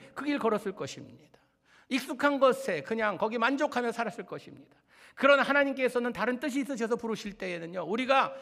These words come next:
참 그것이 내게 맞지 않는 것인데 맞지 않으니까 부르는 것입니다. 내가 익숙지 않은 것에 부르는 것입니다. 왜 그렇습니까?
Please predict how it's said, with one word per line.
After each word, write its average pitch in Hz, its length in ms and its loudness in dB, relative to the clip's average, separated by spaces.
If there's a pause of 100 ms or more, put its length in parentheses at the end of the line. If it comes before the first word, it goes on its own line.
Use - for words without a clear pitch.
(220)
참 302 240 4
그것이 254 800 0
내게 254 280 0
맞지 240 300 -2
않는 302 300 2
것인데 160 560 -2 (200)
맞지 147 280 -4
않으니까 240 360 2
부르는 190 300 -4
것입니다. - 640 -12 (960)
내가 233 200 2
익숙지 269 260 0
않은 285 240 4
것에 294 200 4
부르는 208 280 -4
것입니다. 139 520 -10
왜 170 180 0
그렇습니까? 254 720 2